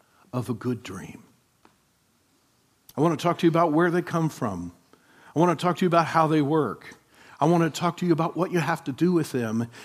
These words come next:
in order for that dream, any dream that you have, to become a reality.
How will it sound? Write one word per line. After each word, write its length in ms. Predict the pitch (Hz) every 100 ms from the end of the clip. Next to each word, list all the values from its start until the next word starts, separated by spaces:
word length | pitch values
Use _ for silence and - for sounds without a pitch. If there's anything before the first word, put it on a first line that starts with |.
| -
in 140 | 156
order 200 | 156 185
for 420 | - 165 160 156 - -
that 280 | 127 165 220
dream, 320 | 139 156 135 151
any 240 | 180 254 208
dream 340 | 185 190 190
that 140 | 190
you 140 | 175 165
have, 380 | 139 113 110 - - -
to 80 | 156
become 380 | 156 151 170
a 60 | 170
reality. 580 | 151 147 135 131 139